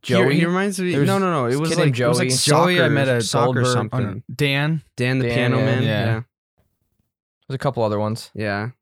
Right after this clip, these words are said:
Speaker 1: There, there was one that I was, I was friends with.
Speaker 2: Mm.
Speaker 3: <laughs> That's
Speaker 1: I
Speaker 2: That was
Speaker 1: forgot.
Speaker 2: fun, though.
Speaker 1: He
Speaker 2: We'd all
Speaker 1: was like,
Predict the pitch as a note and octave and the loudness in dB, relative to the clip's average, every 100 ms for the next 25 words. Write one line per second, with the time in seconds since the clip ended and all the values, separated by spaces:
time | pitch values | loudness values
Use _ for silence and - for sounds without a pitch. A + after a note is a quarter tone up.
0 | _ - C3+ C2+ E2 C3+ D3+ D3 D#3 E3 | _ -6 -4 -4 -8 -6 -4 -2 -2 0
1 | C#3+ B2+ A2+ A2 B2 B2 A#2 A2+ A2 G#2+ | 0 0 -2 -2 -2 -2 -4 -6 -6 -6
2 | G2+ G#2+ _ _ _ B2+ A#2+ G2+ B2+ _ | -8 -10 _ _ _ -8 -6 -6 -10 _
3 | _ _ - C3+ A#2+ G#2 - _ - A#2 | _ _ -4 -2 -2 -4 -14 _ -12 -12
4 | - - C3 D3 C#3+ D3+ - A2 B2 C#3+ | -10 -6 -2 0 0 0 0 -4 -6 -4
5 | C#3 C#3 - | 0 0 2